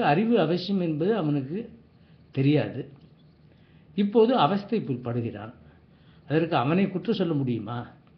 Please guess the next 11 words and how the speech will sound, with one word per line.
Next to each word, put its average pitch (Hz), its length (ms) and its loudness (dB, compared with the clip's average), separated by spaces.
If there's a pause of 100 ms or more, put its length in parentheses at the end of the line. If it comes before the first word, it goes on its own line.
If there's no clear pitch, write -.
(1500)
அப்படி 127 300 -2
என்று 120 280 -2 (540)
கேட்கிறார். 104 480 -14 (2250)
ஆக 160 260 0
மொத்தம் 220 360 0
இந்த 175 280 0 (280)
கதையை 247 260 2
நான் 196 160 2
இன்று 156 200 0 (120)
எடுத்துக்கொண்டதுக்கு 147 680 -4
காரணம் 127 480 -6